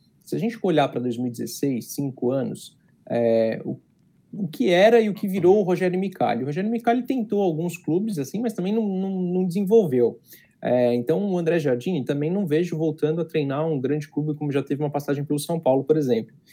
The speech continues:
É, aí, dos jogadores, diria que também, além desses que vocês citaram, diria que o Malcom talvez tenha alguma chance ali pra uma posição que, de repente, na seleção brasileira,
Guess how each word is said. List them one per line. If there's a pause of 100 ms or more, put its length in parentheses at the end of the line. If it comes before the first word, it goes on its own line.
(340)
É, (460)
aí,
dos
jogadores, (200)
diria
que
também,
além
desses
que
vocês (120)
citaram,
diria
que
o
Malcom
talvez
tenha (480)
alguma
chance
ali
pra
uma
posição
que,
de
repente,
na
seleção
brasileira,